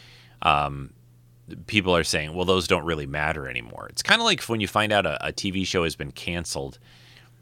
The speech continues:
you know, as you're watching it, like, or something, and, and it's, it, it, do you, do you finish it? I, I usually do if I enjoy the show, but it, I think that's part of the, another reason, I think.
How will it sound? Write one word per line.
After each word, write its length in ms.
you 140
know, 100
as 180
you're 120
watching 460
it, 140
like, 500
or 200
something, 500
and, 260
and 280
it's, 320
it, 180
it, 400
do 120
you, 220
do 80
you 80
finish 380
it? 260
I, 300
I 100
usually 380
do 180
if 80
I 60
enjoy 340
the 80
show, 440
but 320
it, 200
I 60
think 240
that's 240
part 300
of 80
the, 340
another 380
reason, 400
I 80
think. 320